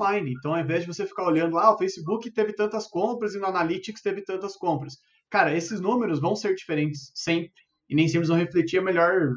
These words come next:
verdade ali que você vai ter. Mas se você olhar lá que você teve dez compras no Facebook e teve cinquenta no seu e-commerce, pode ter certeza que grande parte dessas compras foram influenciadas pelo Facebook.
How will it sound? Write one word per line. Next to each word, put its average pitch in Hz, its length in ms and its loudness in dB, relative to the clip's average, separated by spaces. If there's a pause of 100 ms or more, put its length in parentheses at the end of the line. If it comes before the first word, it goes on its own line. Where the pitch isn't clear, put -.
verdade 151 500 4
ali 139 140 2
que - 80 -10
você 151 220 -6
vai 170 180 -2
ter. 139 320 2 (340)
Mas 233 220 2
se 240 60 -8
você 226 200 -2
olhar 202 280 4
lá 147 220 4
que 135 100 -6
você 143 320 0
teve 139 360 2 (720)
dez 151 280 4
compras 165 420 2
no 147 120 4
Facebook 135 580 2
e 131 60 -4
teve 143 360 6
cinquenta 165 680 2
no 139 100 6
seu 131 300 4
e-commerce, 156 600 2 (420)
pode 147 220 8
ter 156 80 2
certeza 185 480 6
que 170 100 -6
grande 165 240 4
parte 175 260 0
dessas 156 320 0
compras 156 380 2
foram 160 180 2
influenciadas 170 460 0
pelo 190 160 6
Facebook. 190 520 2